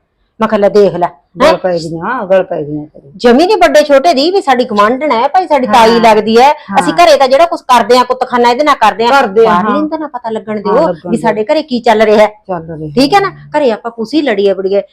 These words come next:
Speaker 1: ਜਦੋਂ ਬਾਹਰ ਲਾ ਜਾਂਦਾ ਆਪਾਂ ਇੱਕ ਹੋ ਜਾਂਦੇ ਆ।
Speaker 2: ਹੋ ਜਾਏ, ਪਤਾ ਕੀ ਲੱਗ ਜੇ।
Speaker 1: ਵੀ ਪਤਾ ਕੀ ਲੱਗ ਜੇ, ਵੀ
Speaker 2: ਹਾਂ।
Speaker 1: ਇਹਨੂੰ ਨਾ ਮਾੜੀ ਮੋੜੀ ਵਿੜਕ। ਨਾ ਭੈਣੇ, ਉਹ ਤਾਂ
Speaker 2: ਹਾਂ।
Speaker 1: ਜਮੀ ਨੀ,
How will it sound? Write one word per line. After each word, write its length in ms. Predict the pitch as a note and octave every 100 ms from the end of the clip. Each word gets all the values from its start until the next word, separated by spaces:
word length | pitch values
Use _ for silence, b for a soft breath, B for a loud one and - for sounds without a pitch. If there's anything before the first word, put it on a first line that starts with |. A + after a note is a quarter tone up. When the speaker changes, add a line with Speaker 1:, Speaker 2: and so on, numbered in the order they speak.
| -
Speaker 1:
ਜਦੋਂ 180 | G3 F#3+
ਬਾਹਰ 240 | E3+ F3+
ਲਾ 180 | B3 A3+
ਜਾਂਦਾ 180 | G3+ F#3+
ਆਪਾਂ 140 | F#3
ਇੱਕ 160 | E3 -
ਹੋ 160 | E3
ਜਾਂਦੇ 280 | D#3 D3+ D3
ਆ। 40 | E3
Speaker 2:
ਹੋ 120 | G3
ਜਾਏ, 140 | G#3
ਪਤਾ 240 | G#3 B3 A#3
ਕੀ 100 | A#3
ਲੱਗ 140 | A#3
ਜੇ। 360 | F#3+ G3 B3 A#3+
Speaker 1:
ਵੀ 60 |
ਪਤਾ 260 | G#3+ G3 F3+
ਕੀ 120 | F#3
ਲੱਗ 140 | F#3 F3+
ਜੇ, 160 | F#3 - F3+
ਵੀ 60 |
Speaker 2:
ਹਾਂ। 100 | E3
Speaker 1:
ਇਹਨੂੰ 220 | D#3+ G#3+ C#4+
ਨਾ 100 | F3
ਮਾੜੀ 200 | D#3+ A3+
ਮੋੜੀ 180 | A3
ਵਿੜਕ। 280 | F#3+ F3+ F#3+ b b
ਨਾ 220 | A3 G#3+ G3
ਭੈਣੇ, 540 | C4+ D4 G#3 A#3 D#4
ਉਹ 100 | D4
ਤਾਂ 100 | D4
Speaker 2:
ਹਾਂ। 80 | E3
Speaker 1:
ਜਮੀ 320 | G#3+ A#3+ C4+
ਨੀ, 420 | G3+ B3 D4+ C#4+